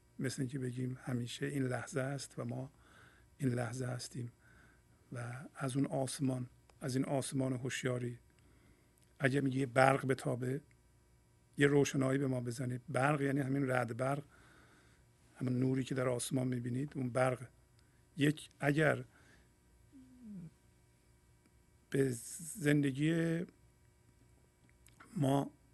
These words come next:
که در واقع گم شدیم در فکرهامون، یک روشنایی بتابه و این نوع روشنایی همین روشنایی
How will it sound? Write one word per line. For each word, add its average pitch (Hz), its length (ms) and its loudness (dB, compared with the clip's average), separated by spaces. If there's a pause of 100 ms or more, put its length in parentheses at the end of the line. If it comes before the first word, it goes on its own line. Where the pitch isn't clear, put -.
که - 120 -6
در 131 140 2
واقع 131 260 -2
گم 156 240 2
شدیم 127 360 0
در 113 200 -8 (240)
فکرهامون، 127 800 -2 (140)
یک 151 380 0 (1900)
روشنایی 139 540 6
بتابه 135 420 0
و 127 80 4
این 180 380 6
نوع 175 240 2
روشنایی 165 580 2
همین 165 200 4
روشنایی 147 800 2